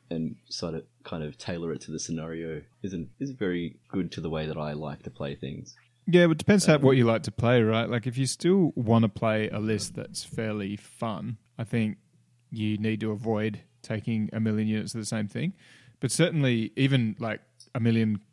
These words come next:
Speaker 2: Revenants Cav models notwithstanding, like, there's no discouragement at all for taking the most powerful list possible. And you could argue that there's not in a normal of Kings of War event in real life as well.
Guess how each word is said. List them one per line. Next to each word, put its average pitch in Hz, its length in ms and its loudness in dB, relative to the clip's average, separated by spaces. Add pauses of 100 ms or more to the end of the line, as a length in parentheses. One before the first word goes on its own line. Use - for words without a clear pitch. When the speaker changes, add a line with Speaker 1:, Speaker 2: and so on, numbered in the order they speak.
(100)
Speaker 2:
Revenants 107 680 -6 (140)
Cav 107 540 -2
models 110 580 -2
notwithstanding, 113 760 -6 (400)
like, 127 180 -2 (460)
there's 123 260 0
no 143 640 6 (640)
discouragement 113 600 2
at 107 80 0
all 107 220 2
for 110 300 -2 (160)
taking 110 560 -4 (500)
the 120 100 -2
most 110 280 0
powerful 107 720 0 (880)
list 110 320 -2
possible. 180 520 -2
And 131 120 2
you 127 60 0
could 143 120 6
argue 175 240 6
that 135 140 4
there's 117 160 2
not 120 180 6
in 117 100 6
a 117 60 6
normal 113 400 6
of 104 160 0 (180)
Kings 117 200 2
of 110 60 2
War 113 160 6
event 110 240 2
in 104 100 0
real 110 160 2
life 107 260 -2
as 104 100 -6
well. 156 300 2